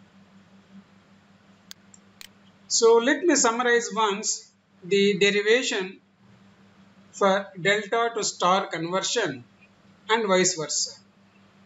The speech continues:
And we have seen what is the necessity of this delta or star connection. And we have seen what is the series connection, what is parallel connection. And we have seen how to use the,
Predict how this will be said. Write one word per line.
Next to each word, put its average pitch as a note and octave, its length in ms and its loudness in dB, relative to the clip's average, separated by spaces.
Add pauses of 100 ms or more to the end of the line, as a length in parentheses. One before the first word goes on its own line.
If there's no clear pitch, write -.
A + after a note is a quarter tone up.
(680)
And A#3 160 -2
we A3 120 2
have G#3 180 0
seen G3 480 0
what G#3 240 -6
is G3+ 160 -12
the G#3 100 -2
necessity A#3+ 640 0
of B3 220 -2
this G3 260 -6
delta F#3+ 600 -2
or F3+ 120 -6
star F3+ 460 0
connection. E3 680 -4 (1080)
And A#3 240 0
we A#3+ 140 -6
have G#3+ 200 -2
seen C4 340 2
what G#3 200 -2
is A3+ 160 -6
the G3 140 -6
series G#3+ 440 -2
connection, F#3 560 -4
what F3+ 160 -2
is E3+ 160 -6 (140)
parallel G#3+ 440 -2
connection. D3+ 680 -12 (720)
And G#3+ 200 2
we A3+ 140 -6
have G#3 180 -6
seen A3+ 480 -4
how G#3+ 300 0
to A#3 160 -6
use G3+ 220 -8
the, A3 320 -6